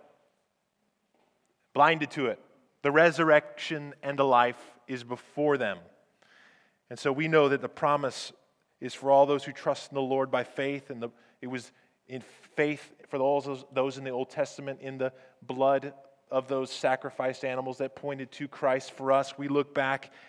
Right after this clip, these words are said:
and we consider the blood of Jesus, the cross, and his resurrection, and it is in that that we find future hope. So the scriptures, the, the coordinates of the scriptures, the flight plan should have led these guys to see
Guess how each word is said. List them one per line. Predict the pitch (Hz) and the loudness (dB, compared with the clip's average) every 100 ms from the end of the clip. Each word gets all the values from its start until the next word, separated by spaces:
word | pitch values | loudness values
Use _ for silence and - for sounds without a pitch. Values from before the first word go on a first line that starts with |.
| - | -14
and | 131 | -10
we | 135 | -8
consider | 139 - 151 135 | -10 -8 -8 -6
the | 131 | -6
blood | 123 127 131 131 135 135 - - - | -8 -6 -2 0 -2 -8 -20 -20 -8
of | 131 123 | -8 -6
Jesus, | 127 139 139 135 | -8 -6 -6 -6
the | - | -8
cross, | 135 - 139 135 131 - | -12 -4 0 2 0 -6
and | 139 | -8
his | 139 127 | -8 -6
resurrection, | 131 127 123 123 - 131 | -6 -2 -4 -4 -8 -8
and | 123 | -8
it | 127 | -8
is | 127 131 | -8 -8
in | 127 | -2
that | 123 123 - | 0 0 -2
that | 123 120 | -6 -8
we | 123 117 117 - _ _ _ _ _ _ | -8 -8 -10 -14 _ _ _ _ _ _
find | - 120 113 110 113 _ _ _ _ _ _ | -6 -6 -8 -12 -18 _ _ _ _ _ _
future | 147 131 117 101 | -12 -10 -10 -8
hope. | 107 85 _ _ _ _ _ _ _ _ _ _ _ _ _ _ _ _ _ _ _ _ _ | -8 -10 _ _ _ _ _ _ _ _ _ _ _ _ _ _ _ _ _ _ _ _ _
So | 175 | 0
the | 170 | 0
scriptures, | - 247 - - 160 190 - - - _ _ _ _ | 4 4 4 2 2 0 -2 -12 -18 _ _ _ _
the, | 131 135 131 - - _ _ _ _ - | -4 -2 -2 -4 -20 _ _ _ _ -12
the | 127 | -10
coordinates | - 196 185 147 143 147 - | 0 4 4 2 -2 -4 -8
of | - 147 | 4 4
the | 139 | 4
scriptures, | 139 - 165 - 143 135 | -6 -2 -2 -2 -8 -6
the | 131 | -6
flight | - 160 160 160 | -2 0 0 2
plan | 147 135 | 0 0
should | - 208 | -2 -2
have | 170 127 | -2 -2
led | 143 151 143 | 4 4 4
these | 147 135 131 | -4 -8 0
guys | 135 131 123 | 0 2 -4
to | 120 | -12
see | - - 151 135 127 | -12 -10 -10 -10 -12